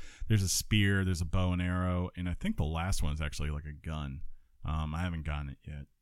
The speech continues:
but, you know, it's, it's, it's cool because every weapon has weaknesses and strengths, and it is, like, there is no right or wrong definitive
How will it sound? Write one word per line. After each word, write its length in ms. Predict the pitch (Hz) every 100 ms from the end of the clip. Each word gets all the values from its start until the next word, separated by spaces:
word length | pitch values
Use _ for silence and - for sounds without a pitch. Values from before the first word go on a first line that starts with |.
| _
but, 220 | - 80 - - - - _ _
you 120 | 90
know, 420 | 85 82 82 80 - _ -
it's, 440 | 95 - - - - _ _ 117
it's, 300 | 110 - -
it's 160 | 123 -
cool 380 | - 226 214 139
because 340 | 92 123 101 -
every 300 | 127 156 151
weapon 440 | 120 113 120 110
has 260 | 98 101 92
weaknesses 500 | 98 92 92 98 85
and 120 | 85
strengths, 580 | - 90 80 80 76 - -
and 260 | 95 95
it 60 | 98
is, 600 | 101 101 113 117 117 - - - - _ -
like, 200 | 107 101
there 220 | 113 117
is 160 | 139 127
no 320 | 127 117 98 90 -
right 300 | 101 104 107
or 80 | 98
wrong 800 | 85 95 98 95 90 87 85 - _ _
definitive 520 | 107 - 104 90 85